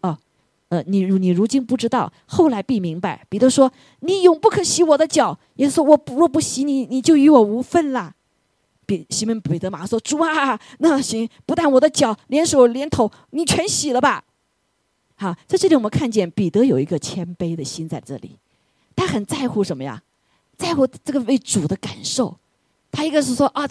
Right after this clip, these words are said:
让他自己的想法说：“主啊，你别洗我脚，你太高贵了，对不对？你是，你是神的儿子啊，你怎么能洗我？”这是他的意思。但是他说，主耶稣说：“哎，你不洗，你，你不洗你的脚，你跟我无份了。”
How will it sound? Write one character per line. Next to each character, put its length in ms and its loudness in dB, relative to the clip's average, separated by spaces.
让 120 -2
他 80 -2
自 140 -8
己 80 -2
的 80 0
想 140 -8
法 100 -6
说 160 0
：“主 120 -4
啊， 100 2
你 100 0
别 160 -4
洗 220 -6
我 120 0
脚， 160 -4
你 120 -10
太 180 -2
高 220 -6
贵 200 -6
了， 80 -6
对 160 -8
不 60 -10
对？ 120 -4
你 120 -10
是， 120 -4
你 100 -6
是 140 -4
神 240 -6
的 80 -6
儿 240 -6
子 160 -12
啊， 180 -2
你 80 -10
怎 80 -6
么 60 -8
能 40 -2
洗 220 -6
我？” 300 -4
这 100 -12
是 60 -12
他 40 -12
的 80 -14
意 160 -8
思。 240 -16
但 100 -6
是 80 -10
他 200 -4
说， 200 -4
主 120 0
耶 80 2
稣 140 -4
说 200 -2
：“哎， 200 0
你 100 -4
不 140 -6
洗， 400 -8
你， 180 -4
你 160 -6
不 160 -2
洗 140 -4
你 40 -6
的 60 -4
脚， 140 2
你 80 -10
跟 120 0
我 80 2
无 140 -8
份 240 -4
了。” 200 -8